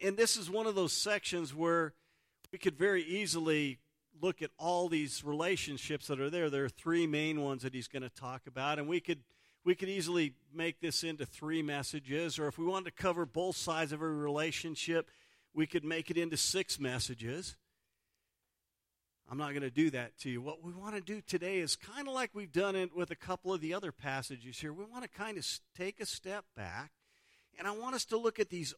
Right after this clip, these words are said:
overall principles that we find here. And in order to do that, we really need to understand what the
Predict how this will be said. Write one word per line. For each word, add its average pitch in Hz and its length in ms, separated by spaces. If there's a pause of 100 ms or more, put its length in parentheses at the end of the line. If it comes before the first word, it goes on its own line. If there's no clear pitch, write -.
overall 196 480
principles 135 720
that 139 160
we 143 140
find 127 540
here. 92 260 (1160)
And 185 160
in 226 100
order 285 240
to 254 80
do 240 320
that, 156 320
we 165 140
really 233 500
need 214 240
to 170 160
understand 170 680
what 131 180
the 117 80